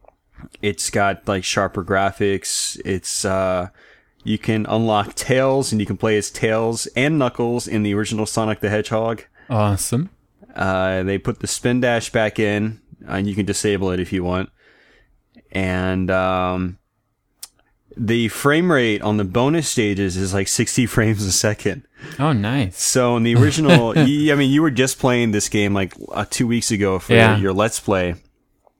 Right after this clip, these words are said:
Speaker 1: And, uh, you know, the bonus stages, it's kinda like
Speaker 2: It's
Speaker 1: they
Speaker 2: choppy.
Speaker 1: it's choppy, but they, they made it so where it rotates, like, super smooth.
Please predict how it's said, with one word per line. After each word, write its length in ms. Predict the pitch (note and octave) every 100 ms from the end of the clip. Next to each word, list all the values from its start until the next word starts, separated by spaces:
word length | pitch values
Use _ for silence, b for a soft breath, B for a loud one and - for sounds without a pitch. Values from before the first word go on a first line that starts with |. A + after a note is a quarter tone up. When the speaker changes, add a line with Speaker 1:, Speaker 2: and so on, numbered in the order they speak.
| _ -
Speaker 1:
And, 340 | G#2 G#2+ G#2
uh, 160 | G2+ G2+
you 120 | A2+ C#3
know, 140 | C#3
the 100 | A#2+
bonus 360 | G#2 D3 F3 -
stages, 400 | A#2 A2 G2+ C3
it's 180 | A#2
kinda 220 | - B2 A#2+
like 320 | A2+ G#2+ - b b
Speaker 2:
It's 160 | F#3+ A2+
Speaker 1:
they 40 | A2+ A2+ A2+ A2 A2
Speaker 2:
choppy. 40 | - - -
Speaker 1:
it's 200 | C3+ -
choppy, 520 | - F#3+ F3 E2+ G2 -
but 320 | A#2 A2 A2 - A2
they, 200 | A#2 B2+
they 220 | A#2 C3
made 240 | A#2+ C3 D3+
it 100 | B2+
so 180 | - A#2+
where 160 | A#2
it 140 | A2 G#2
rotates, 800 | G2+ A#2 B2 - G#2 F#2+ -
like, 180 | A2+ G2+
super 460 | - - C3+ - G#2+
smooth. 580 | - A#2 A#2 A2+ F#2+